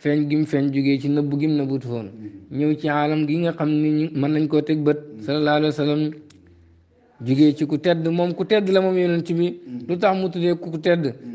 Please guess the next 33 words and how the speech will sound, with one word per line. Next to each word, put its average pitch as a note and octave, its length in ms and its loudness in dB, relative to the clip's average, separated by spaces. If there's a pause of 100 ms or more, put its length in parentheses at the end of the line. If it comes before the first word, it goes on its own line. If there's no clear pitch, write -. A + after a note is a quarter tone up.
Ndax C#3 180 -4
yonent D#3 320 0
Yàlla E3+ 240 2
Muhammad F3+ 320 -2
sallallahu F3 320 0
alayhi E3+ 100 0
wa F3 40 -10
sallam, E3+ 180 0
mboolem F#3 340 2
may F#3 260 -2
Yàlla E3+ 240 2
yi, E3 160 2 (440)
ak D3 80 -2
maqaama F3 520 2
yi, D#3+ 300 2 (320)
ak G3 160 2
daraja F3+ 400 4
yi, E3 300 2 (320)
ak F3 200 0
kama-, F#3+ 300 0 (100)
ak, E3+ 80 0 (120)
ak, F3 180 0
ak, F#3 180 0
ak, F#3 200 0
ak F3 120 2
yëg-yëg F3 380 4
yi, E3+ 140 4 (420)
Yàlla C#3+ 220 -2
def C#3 120 -6
na D3+ 140 -4
ko D#3 80 -8
ci D3 120 -8
moom. D3+ 220 -2